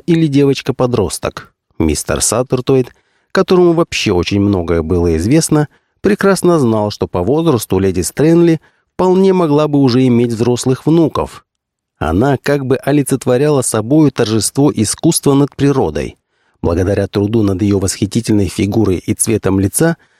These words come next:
обогатилось немало салонов красоты. Леди Стрэнли закинула ногу на ногу. Поза, изящество которой выгодно подчёркивали тончайшие шёлковые чулки телесного цвета,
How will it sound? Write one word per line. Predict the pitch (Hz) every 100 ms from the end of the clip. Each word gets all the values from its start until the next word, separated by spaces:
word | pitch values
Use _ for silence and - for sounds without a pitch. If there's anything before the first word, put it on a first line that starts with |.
| _
обогатилось | - 190 196 190 - 180 170 -
немало | 147 123 151 170 156
салонов | - 120 113 113 110
красоты. | - 104 - 107 78 62 - _ _ _ _ _ -
Леди | 85 82 76
Стрэнли | - 107 139 135 135 - _ -
закинула | 101 131 165 165 151
ногу | 139 117 117
на | 123 104 78
ногу. | 73 73 - _ _ _ -
Поза, | 98 110 98 90 -
изящество | 92 98 135 123 104 - 101
которой | 104 127 117
выгодно | 101 127 117 107 104
подчёркивали | 98 - 135 135 - 120
тончайшие | - 98 104 - 147 143 139
шёлковые | 127 - 123 - 117 107
чулки | - 98 95 139 139
телесного | - 95 101 - 110
цвета, | 107 - 90 - 98